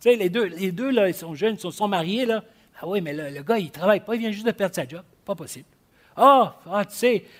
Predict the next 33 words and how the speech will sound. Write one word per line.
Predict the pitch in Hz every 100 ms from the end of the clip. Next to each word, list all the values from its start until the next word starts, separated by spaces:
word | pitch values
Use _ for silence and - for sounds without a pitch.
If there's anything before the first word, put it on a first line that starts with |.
| -
euh, | 208 214 190 - -
euh, | 208 185 - -
aujourd'hui, | 202 214 196 247 277
là, | 254
l'en-, | 214 190 190
l'enfant, | 185 196 233 269
là, | 254
ah, | 214 240
tu | - _
sais, | - 247 214
il | 175
est | 165
pas | 240
très | - 240
intelligent, | 196 180 180 147 190 214
il, | 170
il, | 151 139 185 185
il |
ira | 214 226
pas | 233 233
loin | 226 240
dans | 208
la | 175
vie. » | 180
J'aimerais | - 185 254
te | 220
dire | 170 202
aujourd'hui | 156 151 196 - - -
que |
j'ai, | 147 240 -
j'ai, | 135 -
j'ai, | 139 208 202 - - _
j'ai, | - 190 185 165